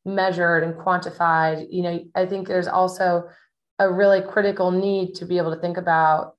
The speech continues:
beyond, really beyond what, what can't be and what is not on this P and L, what is not in this sim that we need to be able to be aware of in the just political landscape, in the regulatory landscape,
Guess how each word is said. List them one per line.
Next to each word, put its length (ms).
beyond, 640
really 560
beyond 520
what, 320
what 220
can't 340
be 440
and 300
what 140
is 140
not 280
on 120
this 180
P 140
and 100
L, 220
what 100
is 160
not 320
in 120
this 280
sim 580
that 180
we 100
need 200
to 80
be 160
able 220
to 380
be 100
aware 600
of 140
in 240
the 120
just 420
political 400
landscape, 640
in 440
the 40
regulatory 600
landscape, 720